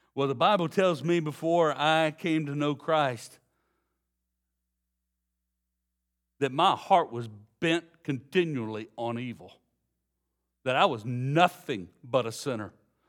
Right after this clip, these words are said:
that there was nothing righteous about me,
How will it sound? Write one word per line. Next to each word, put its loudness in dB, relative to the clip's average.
that -2
there 4
was 2
nothing 4
righteous 4
about 0
me, -10